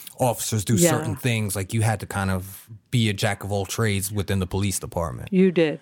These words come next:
Speaker 1: Wow.
Speaker 2: When you turned your report in, you had to have done all, all segments of it. You had to go out, find your witnesses. You had to get your interviews done. You had to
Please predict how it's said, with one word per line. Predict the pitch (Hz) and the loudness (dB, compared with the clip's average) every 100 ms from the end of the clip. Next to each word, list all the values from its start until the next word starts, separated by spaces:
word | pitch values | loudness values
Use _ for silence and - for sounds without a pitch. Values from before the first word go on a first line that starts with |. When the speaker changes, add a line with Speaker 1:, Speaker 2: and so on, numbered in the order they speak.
| _ | _
Speaker 1:
Wow. | - - 180 | -4 0 2
Speaker 2:
When | 180 175 | 2 2
you | 180 | 0
turned | - 214 202 | 0 0 2
your | 196 | 2
report | 190 190 202 185 | 2 2 2 2
in, | 165 151 | 2 0
you | 160 175 | 2 2
had | 170 170 160 | 2 0 0
to | 170 | -2
have | 156 | 0
done | 160 170 156 - - - | 0 0 0 -4 -8 0
all, | 185 180 175 170 165 _ - - - - - | 2 4 4 2 0 _ -20 -20 -20 -20 -2
all | 175 165 | 2 2
segments | 156 - 175 170 151 - | 0 0 -2 -2 -4 0
of | 156 147 | 0 0
it. | 143 - | -2 -2
You | 185 160 | 0 0
had | 170 170 | 0 -2
to | 185 185 | -4 0
go | 185 175 | 2 2
out, | 170 - - | 2 -2 -2
find | 185 175 | 0 2
your | 175 | 2
witnesses. | 226 220 190 - 190 170 160 | 0 0 -2 4 4 4 4
You | 185 | 2
had | 180 175 175 | 4 0 -2
to | 196 185 | -2 2
get | 185 175 | 2 2
your | 196 | 2
interviews | 190 196 170 175 170 160 | 4 2 4 4 4 2
done. | - 180 170 165 160 165 | 0 2 4 2 2 2
You | 170 | 2
had | 180 | 2
to | 170 | 0